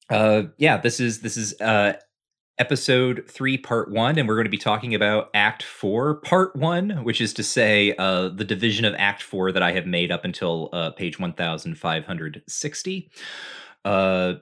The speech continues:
and unless you have something you wanna say in addition to, uh, just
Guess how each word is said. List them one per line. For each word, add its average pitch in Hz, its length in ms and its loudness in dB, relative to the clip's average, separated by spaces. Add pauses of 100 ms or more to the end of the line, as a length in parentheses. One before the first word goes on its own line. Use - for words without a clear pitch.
and 95 360 0
unless 107 300 -2
you 117 80 -2
have 101 180 -2
something 101 240 -4
you 95 80 -2
wanna 95 140 -4
say 98 380 4
in 95 180 0
addition 90 420 -4
to, 92 480 -2 (140)
uh, 90 240 0
just - 500 -6